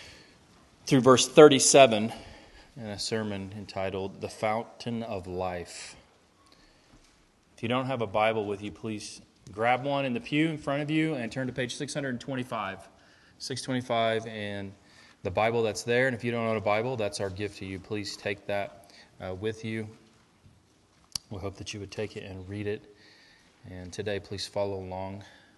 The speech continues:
John nineteen, thirty-one through thirty-seven. If you found your way there, please go ahead and stand as I read this text. This is the word of the Lord.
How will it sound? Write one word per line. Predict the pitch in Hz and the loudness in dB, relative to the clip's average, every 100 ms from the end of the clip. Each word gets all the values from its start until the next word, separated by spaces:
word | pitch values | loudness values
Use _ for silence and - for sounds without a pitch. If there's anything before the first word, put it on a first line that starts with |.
| _ - | _ -10
John | 95 | -6
nineteen, | 104 113 - 117 107 | -4 -6 -6 -6 -6
thirty-one | 104 101 98 95 | -6 -8 -10 -12
through | 98 | -12
thirty-seven. | 95 92 - 107 104 | -12 -10 -8 -6 -8
If | 104 - - - - | -10 -18 -20 -20 -16
you | 95 | -6
found | 117 113 | -2 0
your | 110 | 0
way | 107 | 0
there, | 104 104 | 2 0
please | - 113 101 - - - _ - | -2 -6 -6 -8 -10 -16 _ -12
go | 101 | -10
ahead | 90 98 | -10 -12
and | 87 | -12
stand | - 95 90 85 - _ - - - _ - - - _ _ - - | -10 -8 -8 -10 -18 _ -20 -20 -20 _ -20 -20 -20 _ _ -20 -18
as | 104 104 | -4 -2
I | |
read | 95 98 92 | -2 -6 -10
this | - | -12
text. | - 78 - - - - - - - - - - - _ _ _ - - - - - _ _ - _ - - - - - - - - - - - - _ _ _ _ _ _ - - - - - - - - _ _ - | -12 -14 -14 -16 -20 -20 -20 -20 -20 -20 -20 -20 -20 _ _ _ -20 -20 -20 -20 -20 _ _ -20 _ -20 -20 -20 -20 -20 -20 -20 -20 -20 -20 -20 -20 _ _ _ _ _ _ -20 -20 -20 -20 -20 -20 -20 -20 _ _ -4
This | 143 156 | 0 0
is | 135 | 2
the | |
word | 143 147 | 6 6
of | 139 | 6
the | 127 | 2
Lord. | 123 113 101 | 2 2 2